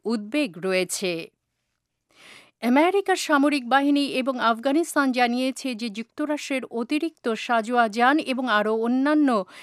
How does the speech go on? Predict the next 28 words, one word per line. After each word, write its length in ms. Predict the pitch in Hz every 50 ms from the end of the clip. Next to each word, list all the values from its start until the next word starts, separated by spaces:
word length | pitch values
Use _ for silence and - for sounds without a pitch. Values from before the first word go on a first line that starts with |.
| - -
সামরিক 560 | - - - 262 226 220 240 254 254 247 - -
সাজ 280 | - - 233 214 208
সরঞ্জাম 580 | - - 247 233 220 226 233 220 214 226 220 220
পাকিস্তানের 640 | - 220 202 196 - 247 - - 254 240 233 226 -
কাছে 320 | - 226 214 - 240 226 202
হস্তান্তর 540 | 233 233 - - - 226 220 214 - 226 208 - _
করবে 340 | - 247 262 269 262 311 311
বলে 260 | 262 277 254 240 233
যে 340 | 185 - 226 226 220 220 220 - - - - _ _
খবর 420 | - - - 233 214 202 247 269 285
সংবাদ 540 | - - - 247 226 214 226 233 220 202
মাধ্যমে 460 | 214 208 208 214 208 208 240 233 214 202
প্রচারিত 600 | - - 214 190 - 247 254 262 285 269 - 247
হয়েছে 460 | 220 202 233 220 214 208 - 294 330
তা 380 | - - 247 226 208 208 190 - - - - _
সত্যি 500 | - - - 269 220 - _ - 247 226 190
নয়। 380 | 196 196 185 170 156 156 160 - - - - _ -
বৃহস্পতিবার 760 | 208 226 302 330 320 311 - - 254 233 254 233 226 233 226
একটি 360 | 226 - - 226 - - 247 220
বিবৃতিতে 600 | 190 214 214 190 240 247 233 269 247 - 240 226
বলা 300 | 202 202 202 202 214 220
হয়েছে 480 | 233 247 233 233 - - 254 240 220
যে 200 | 185 - 226 214
আফগানিস্তান 760 | - - 196 196 180 196 233 240 269 285 - - 294 277 254
থেকে 260 | 233 - 254 - 233 214
পাকিস্তানে 720 | - - 208 202 202 - 302 294 - - 320 294 220 175
কোনো 240 | 180 - 247 233 220
যন্ত্রাংশ 680 | 190 202 208 190 202 202 - 240 226 220 220 - -